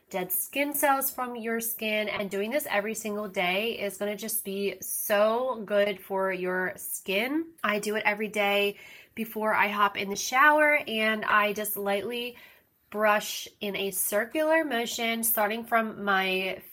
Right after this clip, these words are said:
feet up to my neck, and just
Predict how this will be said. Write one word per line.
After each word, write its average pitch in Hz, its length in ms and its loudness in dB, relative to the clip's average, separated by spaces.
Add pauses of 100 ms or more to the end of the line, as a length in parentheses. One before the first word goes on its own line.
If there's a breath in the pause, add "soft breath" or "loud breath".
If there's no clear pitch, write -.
feet 240 580 -4
up 208 240 4 (260)
to 196 420 0
my 185 200 -2
neck, 180 560 -2
and 185 200 -4
just 180 400 -2